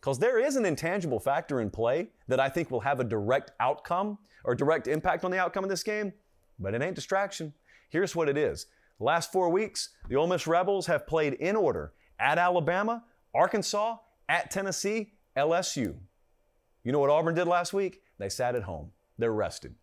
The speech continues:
Huge dynamic edge here, aside from home field. Huge dynamic edge for Auburn. Gonna be a lot of focus about the quarterback position.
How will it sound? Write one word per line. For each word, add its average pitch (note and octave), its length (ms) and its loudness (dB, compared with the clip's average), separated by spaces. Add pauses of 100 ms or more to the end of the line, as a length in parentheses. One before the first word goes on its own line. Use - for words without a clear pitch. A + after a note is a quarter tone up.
(300)
Huge G#3+ 560 0
dynamic A2 500 0
edge C#2+ 220 -6
here, D2+ 300 -10
aside F#3 500 0
from B2 140 0
home A2 260 -4
field. F#2 200 -8 (160)
Huge G3+ 320 0
dynamic B2+ 460 2
edge A#2 180 0
for - 120 -4
Auburn. F#2 300 -2 (260)
Gonna E3 160 2
be E3 80 4
a D3 60 4
lot D3 340 4
of F3+ 80 -4
focus G#3+ 380 0
about D3+ 160 0
the - 60 -18
quarterback F#3 360 0
position. B2+ 460 -4